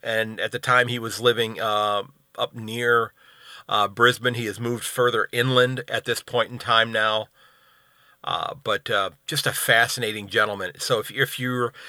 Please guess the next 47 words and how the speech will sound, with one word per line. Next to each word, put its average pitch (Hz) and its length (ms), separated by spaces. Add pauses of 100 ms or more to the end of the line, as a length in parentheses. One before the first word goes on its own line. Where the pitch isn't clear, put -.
(160)
are 120 160
looking 151 320
for 139 200
a 110 60
footy 143 360
fix 139 360
and 117 140
you're 113 100
looking 139 220
for 127 260
a 110 60
little 143 220
bit 139 240 (360)
about 120 460 (340)
Australian 123 500
history 135 600 (1200)
and 117 180
such, - 520 (520)
you 117 140
can't 143 260
go 131 160
wrong 123 300
in 113 160
settling 120 420
in, 113 220
you 110 80
know, 104 400 (260)
hopping 117 300
on 113 160
your, 107 240
your, 101 380 (260)
your 107 80
bicycle 123 440
for 110 140
a 98 60
bike 120 260
ride 113 240
or 101 60
going 110 200
out 113 160
for 107 140
a 101 40
walk 113 420
or 98 80
heading 110 280
out 107 200
to, 107 180